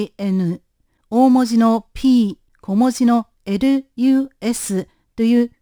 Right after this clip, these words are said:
キーワードで検索しますと、えー、台湾プラスというプラットフォームにたどり着くことができると思います。では次の話題です。蔡英文総統が三日、現在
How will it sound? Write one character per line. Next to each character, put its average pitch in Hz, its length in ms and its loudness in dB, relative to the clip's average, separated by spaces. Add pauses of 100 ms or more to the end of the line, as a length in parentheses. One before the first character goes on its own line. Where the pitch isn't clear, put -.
(140)
キ 247 240 -2
ー - 20 -2
ワ 240 260 2
ー - 20 -2
ド 170 240 -4
で 208 280 -2
検 226 320 -2
索 214 460 -2
し - 180 -10
ま 254 160 -2
す - 120 -16
と、 240 160 -4 (180)
え 170 120 -8
ー、 - 20 -8
台 269 260 -4
湾 330 340 -2
プ - 180 -8
ラ 311 120 -2
ス 185 340 -6
と 202 120 -6
い 214 120 2
う 214 80 0 (180)
プ 214 80 -6
ラ 214 120 -2
ッ - 80 -14
ト 214 160 -2
フ - 140 -10
ォ 226 140 2
ー - 20 2
ム 180 240 0
に 190 220 0 (220)
た 190 140 -12
ど 214 140 -4
り 220 160 -2
着 - 120 -12
く 285 160 -4
こ 180 120 -10
と 180 140 -6
が 180 240 -4
で 170 120 -8
き 180 120 -12
る 175 120 -6
と 175 320 -4
思 156 260 -4
い 143 80 -6
ま 165 160 -4
す。 - 380 -14 (520)
で 214 100 -2
は 214 320 -4
次 262 260 4
の 220 300 4
話 170 120 -6
題 165 220 -8
で 185 120 -8
す。 - 340 -14 (380)
蔡 277 440 0
英 285 200 4
文 208 380 2
総 240 260 0
統 240 260 0
が 214 240 0
三 180 200 -4 (200)
日、 196 240 -4 (380)
現 240 220 2
在 202 300 -2